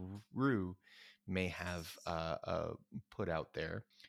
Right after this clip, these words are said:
He was achieving something north of eighty percent win rate, I believe around eighty-five percent win rate with it. <sighs> Luckily, not too much of the meta got hold of,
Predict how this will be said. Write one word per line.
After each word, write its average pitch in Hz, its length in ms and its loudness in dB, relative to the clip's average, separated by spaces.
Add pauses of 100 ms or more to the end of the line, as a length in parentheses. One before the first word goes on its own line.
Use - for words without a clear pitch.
(100)
He 117 180 2
was 107 160 4
achieving 95 520 2
something 120 920 0
north 110 500 4
of 87 260 -2
eighty 104 260 2
percent - 420 -4
win 95 140 0
rate, 117 180 0
I 90 60 2
believe 87 260 0
around 87 180 0
eighty-five 98 680 -2
percent 123 300 0
win 110 180 6
rate 120 180 4
with 131 200 0
it. - 140 0 (220)
<sighs> - 220 -8
Luckily, 123 420 4
not 101 260 2
too 123 120 2
much 104 220 4
of 95 60 -2
the 87 60 2
meta 95 240 0
got 90 240 -4
hold 127 380 2
of, 85 280 -4